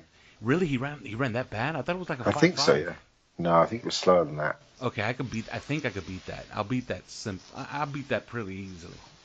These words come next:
Speaker 1: You know,
Speaker 2: What do you think
Speaker 1: in
Speaker 2: Chris
Speaker 1: high
Speaker 2: would run?
Speaker 1: school, or if, you know, l-, let me, let me toot my own horn here, but I, I, I was offered a scholarship to play football in, well, Division two, but it was a
Speaker 2: Nice.
Speaker 1: scholarship. Okay? And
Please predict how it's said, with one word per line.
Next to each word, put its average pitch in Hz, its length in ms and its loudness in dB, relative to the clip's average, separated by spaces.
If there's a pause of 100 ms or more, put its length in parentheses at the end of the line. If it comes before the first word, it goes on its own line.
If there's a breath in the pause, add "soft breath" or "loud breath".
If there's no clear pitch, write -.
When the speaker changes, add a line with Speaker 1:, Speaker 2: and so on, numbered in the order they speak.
Speaker 1:
You 101 80 -10
know, 92 60 -10 (100)
Speaker 2:
What 127 80 8
do 131 60 6
you 127 40 2
think 127 100 8
Speaker 1:
in - 40 2
Speaker 2:
Chris 131 200 8
Speaker 1:
high 202 60 2
Speaker 2:
would 196 100 6
run? 80 240 8
Speaker 1:
school, - 20 -12 (220 loud breath)
or 127 120 4
if, 123 400 2
you 123 80 0
know, 92 160 -4 (120)
l-, 117 80 -6 (100)
let 123 140 0
me, 113 300 2
let 113 100 -2
me 113 80 2
toot 156 200 -4
my 110 80 2
own 98 160 0
horn 151 240 -2
here, 95 180 -4
but 90 300 -4 (500)
I, 113 60 -2 (140)
I, 107 240 0
I - 40 -4
was 101 340 0
offered 120 320 0
a 87 60 -4
scholarship - 680 -8
to - 80 -14
play 98 180 -2
football 92 640 -6 (140)
in, 92 400 -10 (360)
well, 117 180 -2 (220)
Division 90 360 -4
two, 107 260 -2 (140)
but 92 260 -2 (200)
it 101 100 -6
was 104 220 2
a 87 40 -8
Speaker 2:
Nice. 82 60 -4 (340)
Speaker 1:
scholarship. - 220 -6 (640 loud breath)
Okay? 101 320 -6 (420 soft breath)
And 107 560 2